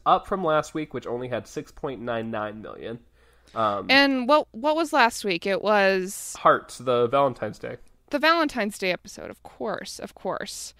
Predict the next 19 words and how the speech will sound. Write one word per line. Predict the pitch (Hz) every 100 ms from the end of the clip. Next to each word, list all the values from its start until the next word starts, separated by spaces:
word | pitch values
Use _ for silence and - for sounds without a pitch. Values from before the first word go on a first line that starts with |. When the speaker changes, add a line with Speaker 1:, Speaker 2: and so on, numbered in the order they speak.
| _ - - -
Speaker 2:
Okay, | 226 214 147
I | 117 208
am | 202 208
looking | 208 240 220
at | 202
the |
Wikipedia | 190 190 - 262 262 262
page. | 285 277 285 302 - - -
Speaker 1:
<laughs> | 190 -
Speaker 2:
Uh, | 226 226 226 226 233 226 233 - _ _ _ _
and | 247 262 269 262 262 233
so | - 302
this | 285 311
was | 330
directed | - 226 - 359
by | 370
Bradley | 349 220 214 262 277
Bucher, | 202 180 - 185 202 254 _ _ _ _
who | 277 262 262